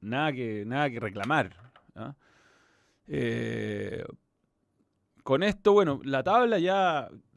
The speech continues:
el triunfo ayer de, de Cobresal, con un bien discutible gol también, ¿m? Yo no sé si entró, el gol de, de, de,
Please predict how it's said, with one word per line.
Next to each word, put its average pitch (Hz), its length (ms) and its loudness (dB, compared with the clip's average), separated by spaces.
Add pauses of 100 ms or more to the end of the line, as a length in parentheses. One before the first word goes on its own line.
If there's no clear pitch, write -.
(200)
el 113 160 -12
triunfo 156 380 -2
ayer 147 240 0
de, 120 360 -4
de 107 120 -6
Cobresal, 156 840 -2 (200)
con 117 180 -4
un 127 240 -6
bien 247 320 2
discutible 156 680 0
gol 156 340 0
también, 135 800 -4 (320)
¿m? 160 320 -12 (880)
Yo 170 140 -2
no 214 80 0
sé 202 180 -2
si 202 160 -4
entró, 165 400 -4
el 135 140 -6
gol 285 220 -6
de, 262 160 -6 (120)
de, 151 360 -4 (140)
de, 135 320 -8